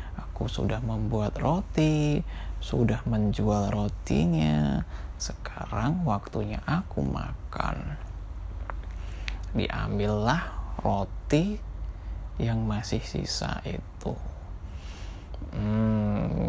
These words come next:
kalau dimakan sambil duduk di kursi enak sekali.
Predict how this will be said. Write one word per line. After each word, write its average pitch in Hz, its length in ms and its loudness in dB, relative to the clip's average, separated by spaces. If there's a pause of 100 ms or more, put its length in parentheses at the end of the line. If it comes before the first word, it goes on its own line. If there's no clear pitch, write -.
kalau 113 400 2
dimakan 107 880 2
sambil 104 480 4
duduk 107 400 4
di 104 160 4
kursi 104 560 2
enak 170 480 4
sekali. - 640 -2